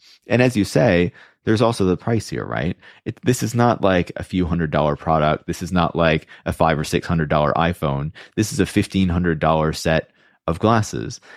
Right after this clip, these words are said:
And that also plays into a particular idea around who should be able to use it, who should own it, how it fits into the tech ecosystem.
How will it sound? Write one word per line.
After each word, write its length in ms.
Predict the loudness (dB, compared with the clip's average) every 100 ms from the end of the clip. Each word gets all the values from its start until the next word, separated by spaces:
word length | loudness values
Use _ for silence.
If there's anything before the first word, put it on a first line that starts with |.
| -8
And 160 | 0 2
that 100 | 4
also 300 | 2 2 -2
plays 320 | 2 2 2
into 320 | 0 -2 -4
a 60 | -4
particular 840 | -6 -6 -6 -2 0 0 0 -2 _ -20 _
idea 600 | -2 -2 0 2 4 2 2
around 340 | 2 2 0
who 240 | 0 0 0
should 480 | 0 2 2 0
be 160 | -2 2
able 240 | 4 2
to 140 | 0 -2
use 280 | -2 -2 -4
it, 260 | -4 -6 -6
who 120 | -2 0
should 380 | 2 2 2 -4 -20 _
own 200 | 0 2
it, 120 | 2 0
how 240 | 0 2
it 100 | 2
fits 320 | 0 -2 0
into 260 | 0 2 2
the 120 | 0
tech 260 | 0 -4 -2
ecosystem. 800 | -4 -4 -4 -8 -10 -10 -10